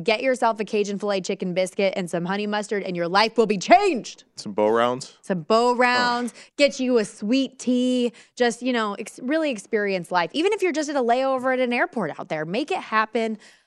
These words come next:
Speaker 1: Um, we were talking <laughs> before the commercial break. I'll get off food for a moment just so that, because, I, I mean, my co-host here, Matt, he is so healthy,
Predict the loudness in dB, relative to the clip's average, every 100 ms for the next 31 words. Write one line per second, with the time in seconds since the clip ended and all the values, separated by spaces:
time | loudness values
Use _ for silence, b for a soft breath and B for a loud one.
0 | 0 2 4 2 -2 -4 2 2 4 4
1 | 2 2 0 0 2 0 2 2 2 0
2 | 0 2 0 4 2 4 4 4 2 0
3 | 0 2 0 0 -2 -4 -4 -4 -2 -4
4 | -6 -4 -2 -2 B B B -16 -2 2
5 | 2 0 -6 -12 _ 0 2 4 0 0
6 | 0 2 0 0 -2 0 2 2 0 -4
7 | b b _ 0 0 0 0 0 2 -2
8 | -2 -6 -6